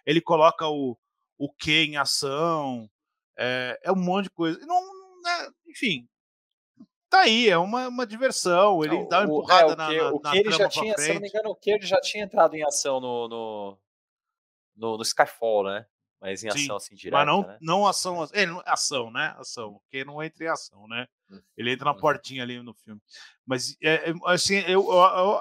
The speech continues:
Speaker 1: eu não acho que é ruim, eu só acho que, que é uma baguncinha ali, né? E, e
Speaker 2: É, ele é
Speaker 1: principalmente depois de
Speaker 2: bagunçadinho, ele é
Speaker 1: Skyfall.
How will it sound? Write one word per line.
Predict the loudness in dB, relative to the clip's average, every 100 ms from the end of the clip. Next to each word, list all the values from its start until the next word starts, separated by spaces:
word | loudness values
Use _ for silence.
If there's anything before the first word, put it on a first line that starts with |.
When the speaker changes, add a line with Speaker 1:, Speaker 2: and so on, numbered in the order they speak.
| 0
Speaker 1:
eu | 0
não | 2
acho | 2 2 -2
que |
é | -2
ruim, | -2 -6 -6
eu | -8
só | -14 -2 0
acho | 0 -4 _
que, | -8 -8 -10 -16 _
que | -2
é | -2
uma | 0 -2 -2
baguncinha | 0 0 -2 -12 -14 -10 -4 -2
ali, | -2 -6
né? | -6 -8 -10 _ _ _ _ _ _ _ -4
E, | -4 -4 -10 -12
e | -14 _ 4
Speaker 2:
É, | 10 10
ele | 10
é |
Speaker 1:
principalmente | 6 2 0
depois | 0 0 0
de | 0
Speaker 2:
bagunçadinho, | 0 2
ele |
é | 2
Speaker 1:
Skyfall. | 2